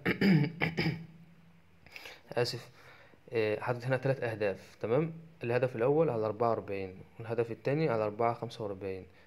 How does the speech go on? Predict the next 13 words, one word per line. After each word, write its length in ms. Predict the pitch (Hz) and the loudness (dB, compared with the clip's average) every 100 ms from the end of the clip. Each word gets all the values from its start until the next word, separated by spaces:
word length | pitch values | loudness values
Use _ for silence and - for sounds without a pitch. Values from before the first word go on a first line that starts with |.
| - | -10
والهدف 280 | 117 123 120 | -2 0 0
التالت 440 | 120 - 151 160 | -2 0 2 0
على 140 | 120 110 | -2 -2
أربعة 240 | 107 120 | 0 0
ستة 260 | 117 120 113 | 0 -6 -10
وخمسين، 520 | - 104 - 98 98 - - _ - | -10 -12 -12 -12 -12 -18 -20 _ -8
تمام؟ 320 | 107 135 190 - - - - - - - | -2 -2 -2 -10 -20 -20 -18 -18 -18 -2
فانا 680 | 127 110 131 123 - - - - - _ - 131 | 2 4 4 2 -2 -10 -18 -20 -20 _ -4 0
اول 280 | 127 110 | 2 0
الصفقة 340 | - - 123 120 | -4 -6 -4 -6
ما 40 | 113 | -8
تتفاعل 380 | - 127 123 | -8 -4 -4
معايا، 360 | 117 117 151 | -2 0 0